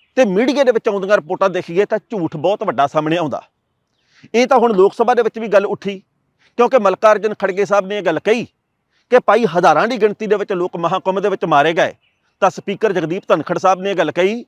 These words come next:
ਕਹਿੰਦੇ ਭਾਈ ਹਜ਼ਾਰਾਂ ਸ਼ਬਦ ਵਾਪਸ ਲਓ। ਉਹ ਕਹਿੰਦੇ ਵੀ ਯੋਗੀ ਸਰਕਾਰ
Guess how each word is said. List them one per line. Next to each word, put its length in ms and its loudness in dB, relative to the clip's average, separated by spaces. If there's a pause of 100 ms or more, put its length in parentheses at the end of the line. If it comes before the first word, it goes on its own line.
(360)
ਕਹਿੰਦੇ 200 0
ਭਾਈ 240 0 (140)
ਹਜ਼ਾਰਾਂ 460 2
ਸ਼ਬਦ 280 -2
ਵਾਪਸ 300 2
ਲਓ। 200 4 (420)
ਉਹ 120 8
ਕਹਿੰਦੇ 220 -2
ਵੀ 120 -6
ਯੋਗੀ 320 -2
ਸਰਕਾਰ 420 2